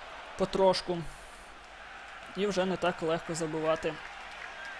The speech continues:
е, з навісу і головою. Даніло. Даніло. Якийсь такий технічний, я бачу, мужик. Ліпартія.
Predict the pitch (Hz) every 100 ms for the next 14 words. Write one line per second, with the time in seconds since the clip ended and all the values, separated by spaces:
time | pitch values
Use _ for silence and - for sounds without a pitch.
0 | - - - - - 185 165 165 156 165
1 | 165 208 - 170 165 160 165 180 170 151
2 | - - - - - - - - - -
3 | - - - - - - - - - -
4 | - 175 202 240 147 - - - - -
5 | - - - - - - - - - -
6 | - - - - - 160 156 160 190 254
7 | 277 262 - - - - - - - -
8 | - - - - - 190 180 - 175 185
9 | - 180 202 285 - 185 165 160 - 160
10 | 160 165 202 254 - - - - - -
11 | - - - 175 175 170 165 165 208 240